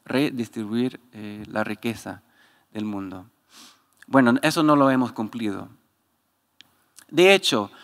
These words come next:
los programas de cooperación internacional de los países del norte se han vuelto cada vez menos enfocados en las necesidades de los países, entre comillas, en vías de desarrollo, y cada vez más enfocados en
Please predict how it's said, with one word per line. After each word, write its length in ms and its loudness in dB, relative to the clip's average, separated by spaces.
los 180 4
programas 640 2
de 120 -2
cooperación 500 -2
internacional 640 -2
de 100 -2
los 140 -6
países 420 0
del 160 0
norte 460 0
se 160 -6
han 140 2
vuelto 440 -2
cada 280 0
vez 320 -6
menos 720 -4
enfocados 680 -2
en 140 -10
las 200 -6
necesidades 1000 -2
de 120 -6
los 140 -4
países, 640 -2
entre 260 -10
comillas, 460 -6
en 240 -6
vías 300 -8
de 80 -14
desarrollo, 580 -8
y 100 -2
cada 240 10
vez 160 6
más 260 6
enfocados 640 2
en 260 -8